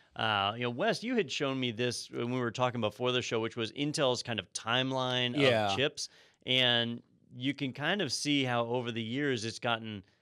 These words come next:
Speaker 1: progressively smaller and smaller and smaller, while also getting progressively more and more complex until we get to where we are today. This is a massive chart.
Speaker 2: It, it really is. And it, there's a downloadable P D F if you want. Now, see, I'm,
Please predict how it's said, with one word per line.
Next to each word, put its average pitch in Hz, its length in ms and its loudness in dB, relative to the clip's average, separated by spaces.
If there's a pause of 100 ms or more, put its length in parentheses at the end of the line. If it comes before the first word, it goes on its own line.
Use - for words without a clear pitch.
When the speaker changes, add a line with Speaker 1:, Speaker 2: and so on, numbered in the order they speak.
(260)
Speaker 1:
progressively 123 640 2
smaller 117 500 2
and 110 180 -6
smaller 110 360 -4
and 104 80 -8
smaller, 127 440 2
while 110 200 2
also 135 440 4
getting 110 240 -2
progressively 113 520 -2
more 113 400 0
and 107 160 -2
more 107 260 -2
complex 110 680 -6
until 110 200 -8
we 110 80 -4
get 104 100 -4
to 104 80 -16
where 101 140 -6
we 98 100 -4
are 95 140 -2
today. 101 400 -2 (300)
This 131 80 -8
is 110 60 -4
a 87 140 -4
massive 90 600 -8
chart. 90 420 -8
Speaker 2:
It, 175 200 2
it 185 120 6
really 143 360 8
is. 127 280 6
And 135 160 6
it, 160 240 4
there's 170 180 6
a 175 60 2
downloadable 156 560 6
P 120 140 4
D 110 140 4
F 107 180 2
if 101 80 -8
you 107 120 0
want. 110 260 2
Now, 127 120 4
see, 151 300 2
I'm, 175 320 0